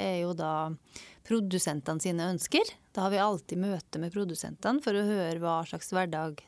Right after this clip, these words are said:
de har, og hva de ser for seg. Det er nå enda dem som skal betale tjenesten, og, <laughs> ja. Og så har vi det her med økonomisk beregning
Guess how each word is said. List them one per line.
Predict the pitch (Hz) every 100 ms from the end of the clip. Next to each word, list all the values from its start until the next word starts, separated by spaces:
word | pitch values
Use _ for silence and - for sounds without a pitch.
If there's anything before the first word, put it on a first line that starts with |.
| -
de | 156 156
har, | 175 214
og | 214
hva | 185 180
de | 156 156
ser | 156 165 160
for | -
seg. | - 285 415 _ _ _ _ _ _
Det | 196
er | 185
nå | 180
enda | 190 185 175
dem | 170 165
som | -
skal | - 180
betale | 185 208 175 165
tjenesten, | 196 180 156 151 - 220 220
og, | 220 214
<laughs> | 175 - 156 160 127 202
ja. | 196 285 - - - - - - - - - 311
Og | 311
så | - 254
har | 269 302 294 226
vi | 196
det | 196
her | 202 175 165
med | 165 170 170 170 240
økonomisk | - - 196 180 160 147 151 - - - 165 165
beregning | 165 160 151 165 277